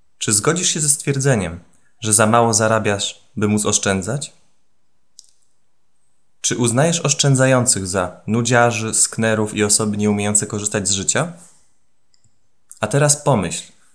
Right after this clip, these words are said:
co by było, gdyby nagle okazało się, że wszystko, co do tej pory myślałeś o oszczędzaniu,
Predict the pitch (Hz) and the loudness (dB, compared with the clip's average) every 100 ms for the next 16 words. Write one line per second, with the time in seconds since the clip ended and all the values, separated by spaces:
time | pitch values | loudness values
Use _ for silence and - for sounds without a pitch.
0 | - - 156 170 156 113 90 87 104 107 | -6 -2 0 0 2 2 0 -2 -2 -2
1 | 104 143 127 95 95 - 107 127 113 90 | 0 0 0 0 -2 -2 -2 0 0 -2
2 | - 98 - - - 101 208 - 196 - | -4 -8 -10 -18 -12 -4 -4 -2 0 0
3 | - 143 135 135 - 139 131 127 131 127 | -2 -4 -2 -2 0 -2 0 -2 0 -2
4 | 123 120 - 123 120 90 | -2 -4 -4 -4 -2 -4